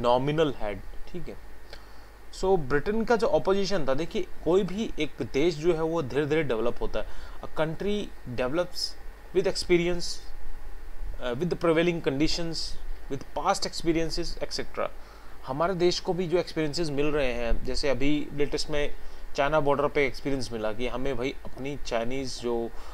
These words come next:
border है उसको secure करना बहुत ज़रूरी है, सिर्फ पाकिस्तान, पाकिस्तान करने से काम नहीं चलेगा।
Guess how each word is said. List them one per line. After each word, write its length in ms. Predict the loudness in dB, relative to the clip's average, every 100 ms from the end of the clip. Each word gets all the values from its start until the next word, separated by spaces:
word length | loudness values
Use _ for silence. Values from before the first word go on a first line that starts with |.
| -6 -6 0
border 300 | 2 4 4
है 140 | 4
उसको 340 | 0 -2 -2 -2
secure 380 | 0 2 2
करना 240 | 4 2 0
बहुत 360 | -2 0 0
ज़रूरी 380 | 0 0 2 2
है, 160 | 0 -4
सिर्फ 260 | -4 -2 -2
पाकिस्तान, 480 | -2 -2 -4 -4
पाकिस्तान 400 | -4 -4 -4 -6
करने 240 | -6 -6 -4
से 120 | -4
काम 240 | -4 -6
नहीं 240 | -6 -6 -4
चलेगा। 320 | -4 -4